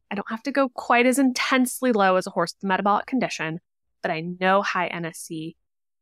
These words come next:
increases the risk of developmental orthopedic disorders. So I'd like to see all of those mares on a pellet that is lower N S C. And then, frankly, any horse who I am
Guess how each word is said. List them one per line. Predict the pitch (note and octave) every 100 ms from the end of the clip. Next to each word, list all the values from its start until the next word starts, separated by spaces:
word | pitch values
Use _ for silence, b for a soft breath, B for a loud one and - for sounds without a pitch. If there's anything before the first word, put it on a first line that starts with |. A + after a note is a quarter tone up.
| _
increases | G#3 G#3+ A3+ - G#3+ G3 F#3 E3+
the | F3+
risk | E3 D#3+ - -
of | F3+
developmental | E3+ E3+ D3+ F3 E3 -
orthopedic | E3 E3+ - - -
disorders. | - - - - -
So | F3
I'd | D#3+
like | D#3+ -
to | -
see | -
all | D#3 D#3+
of | E3
those | G#3 A3
mares | G3 D#3 D#3 B3 - - _ -
on | E3 D#3+
a | -
pellet | - F3 E3+ F#3+
that | G3
is | G3
lower | F#3+ E3 E3
N | F3+ G3
S | B3
C. | F#3 G3 - _ _ _ _ _ _ -
And | D4 D4
then, | D#4 F#4+ - _ _ _ _ -
frankly, | A#3+ A#3 C#4 D#4 -
any | G#3+ A#3 E4+
horse | E4+ A#3 G3 B3+ - - - -
who | A3+ G#3+ G#3
I | - F#3+ F#3+ F3+
am | F#3+ F#3 F3+ F#3